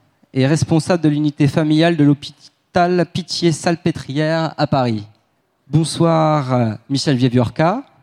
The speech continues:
Vous êtes quant à vous sociologue, directeur d'études à l'E H E S S et directeur de la Fondation Maison des Sciences de l'Homme.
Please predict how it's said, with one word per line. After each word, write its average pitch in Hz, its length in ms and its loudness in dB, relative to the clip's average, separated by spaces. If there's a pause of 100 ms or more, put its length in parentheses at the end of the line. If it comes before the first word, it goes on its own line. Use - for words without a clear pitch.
(260)
Vous 117 160 -2
êtes 147 120 -2
quant 160 220 -2
à 156 100 2
vous 143 520 2
sociologue, 180 920 0
directeur 160 520 -2
d'études 147 580 -2
à 131 140 0
l'E 160 220 4
H 151 220 0
E 143 40 2
S 131 240 -2
S 160 200 -4
et 143 60 0
directeur 135 480 0
de 135 60 2
la 123 100 2
Fondation 143 580 -2
Maison 147 520 0
des 135 100 0
Sciences 147 380 -2
de 135 80 2
l'Homme. 98 260 -4